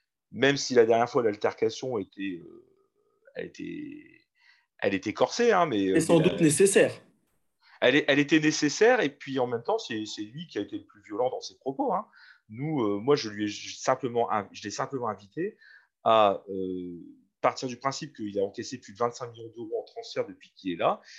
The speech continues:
Speaker 1: qu'il n'a pas réinvesti un seul euro dans l'achat de joueurs, et qu'il doit s'asseoir, en fait, euh,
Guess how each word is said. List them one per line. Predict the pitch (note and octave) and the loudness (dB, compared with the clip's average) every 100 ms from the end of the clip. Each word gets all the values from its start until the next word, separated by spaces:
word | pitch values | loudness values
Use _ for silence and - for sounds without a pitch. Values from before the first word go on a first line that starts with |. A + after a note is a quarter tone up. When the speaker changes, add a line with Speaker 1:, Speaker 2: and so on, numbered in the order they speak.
| - | -20
Speaker 1:
qu'il | - G2+ | -6 0
n'a | A#2+ | 4
pas | C#3 | 4
réinvesti | C3+ B2+ B2 A#2+ - C3 - | 2 0 -2 -8 -10 -8 -2
un | E3 | -2
seul | D#3 D3+ C3+ | 0 -2 -2
euro | B2 C3 C3+ - _ _ _ | -4 -4 -6 -8 _ _ _
dans | - B2 | -2 2
l'achat | A2+ - G#2+ | 2 2 -2
de | G2 | -4
joueurs, | F#2 G2+ E3 F#3+ F#2 - _ - _ - | -8 0 0 2 -2 -6 _ -20 _ -4
et | A2+ - | -4 -4
qu'il | - A#2+ A#2 G#2+ G#2 | -6 -2 -2 -4 -6
doit | G#2+ A2 | -2 0
s'asseoir, | - A2 - C#3+ C#3+ A2 | 2 -2 0 0 2 0
en | G#2 | -4
fait, | - B2 B2 G2+ | 2 2 2 -4
euh, | F#2 F#2 F2+ F2+ F2 E2+ | -6 -6 -8 -8 -8 -6